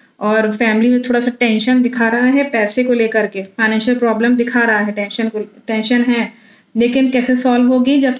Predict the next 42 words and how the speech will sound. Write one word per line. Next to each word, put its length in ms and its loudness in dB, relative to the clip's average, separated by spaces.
आप 300 -2
कहीं 240 2
apply 380 0
करेंगे, 500 0
कहीं 280 -4
online 500 -2
घर 180 0
पे 140 -4
बैठ 220 -2
करके 200 -4
कर 160 -4
सकते, 280 -4
कुछ 240 0
भी 160 2
करिए, 460 -2
लेकिन 280 2
इस 240 -2
वक्त 180 0
आप 460 -2
गिड़गिड़ाइए 460 2
किसी 280 0
के 100 -2
सामने, 420 -2
तब 220 -2
आपको 240 -4
नौकरी 320 -4
मिलेगी 360 0
और 160 0
लेकिन 320 0
अच्छी 400 -2
मिलेगी। 400 -2
मेहनत 340 2
करिए, 240 0
घर 160 0
में, 240 0
घर 140 2
में 120 0
बैठे 220 0
रहने 200 -6
से 160 -4
नहीं 180 -4
होगा। 340 -8